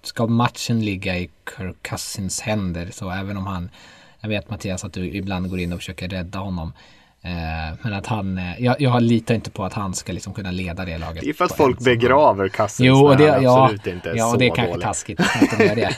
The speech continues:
Speaker 2: <laughs>
Speaker 1: Men, eh, han är ju, han är ju sällan den som liksom, eh, var, eller, ja, i min erfaren-, eller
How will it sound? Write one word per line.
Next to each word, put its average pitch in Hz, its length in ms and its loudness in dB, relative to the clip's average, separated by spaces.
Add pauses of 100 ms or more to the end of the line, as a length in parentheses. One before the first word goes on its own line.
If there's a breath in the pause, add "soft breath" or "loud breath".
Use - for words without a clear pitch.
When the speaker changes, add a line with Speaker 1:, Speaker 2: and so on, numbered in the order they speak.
(140)
Speaker 2:
<laughs> - 0 -
Speaker 1:
Men, 113 320 0
eh, 107 460 -2
han 120 240 0
är 120 40 0
ju, 120 140 0
han 127 160 2
är 123 40 4
ju 123 60 2
sällan 123 560 2
den 101 240 -4
som 98 180 -10
liksom, 92 460 -8
eh, 90 160 -10 (120)
var, 107 380 -10
eller, 101 360 -8
ja, 98 260 -6 (100)
i 101 140 -8
min 101 220 -2
erfaren-, 92 420 -8
eller 95 260 -6